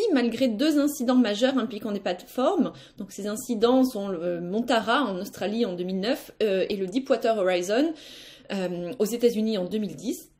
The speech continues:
il n'y a toujours pas de régime global sur les plateformes pétrolières, notamment du point de vue de la responsabilité et de l'indemnisation. Il y a certes des conventions régionales traitant de ce point,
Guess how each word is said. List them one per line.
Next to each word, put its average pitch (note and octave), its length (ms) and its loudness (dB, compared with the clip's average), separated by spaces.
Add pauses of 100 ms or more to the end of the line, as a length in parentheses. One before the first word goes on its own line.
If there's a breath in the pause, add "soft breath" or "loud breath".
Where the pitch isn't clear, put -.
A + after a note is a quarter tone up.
(580)
il C4 80 10
n'y A3+ 80 8
a A3+ 60 0
toujours F4+ 340 4
pas D#4 160 2
de A#3+ 80 6
régime A#3 380 4
global A#3+ 440 4
sur G#3 220 -8
les G3 80 -2
plateformes B3 520 0
pétrolières, G3+ 840 -2
notamment A#3+ 720 0
du A3 140 0
point A3 180 -6
de G#3+ 60 -2
vue A#3+ 160 0
de G#3+ 80 0
la F3 100 2
responsabilité G#3 720 -6
et C4 60 0
de F#3+ 60 -4
l'indemnisation. F#3 680 -6 (680 loud breath)
Il A#3 80 4
y A3 60 8
a G#3 60 6
certes B3+ 340 -2
des G#3+ 80 -6
conventions G3 380 -6
régionales G#3+ 500 2
traitant F#3 340 -6
de E3+ 80 -8
ce - 140 -8
point, G#3 320 -2